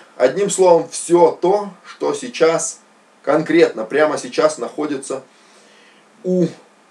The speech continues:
населения бывшего С С С Р, во всех странах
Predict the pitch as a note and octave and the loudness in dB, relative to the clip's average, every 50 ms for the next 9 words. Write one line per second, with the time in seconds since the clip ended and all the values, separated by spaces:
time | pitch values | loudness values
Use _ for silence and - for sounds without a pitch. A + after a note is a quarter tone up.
0 | _ _ - B2+ C#3 C3+ - - C#3+ C3+ C#3+ D#3+ F3+ F#3 F#3 F3+ F3 E3 E3 - | _ _ -6 -6 -4 -4 -2 -2 -2 2 4 4 4 2 0 -4 -4 -6 -8 -12
1 | _ _ _ _ _ _ - F3+ F3+ G#3 D4 - - - - C#3 C#3+ C#3 C#3 - | _ _ _ _ _ _ -20 -14 -6 -6 -4 -4 -4 -8 -8 -8 -8 -10 -12 -18
2 | _ _ _ _ _ _ _ _ - A#2+ A#2+ - A#2 - A2+ A2 - - - - | _ _ _ _ _ _ _ _ -6 -6 -6 -6 -10 -12 -12 -12 -10 -6 -6 -6
3 | - - _ _ _ _ _ _ _ _ _ _ _ - B2+ C3+ C3+ - - E3+ | -8 -10 _ _ _ _ _ _ _ _ _ _ _ 2 2 2 2 -2 2 2
4 | F3 D#3+ - - - C#3 A#2+ G#2+ G2 - | 2 2 0 -4 -4 -4 -4 -4 -6 -10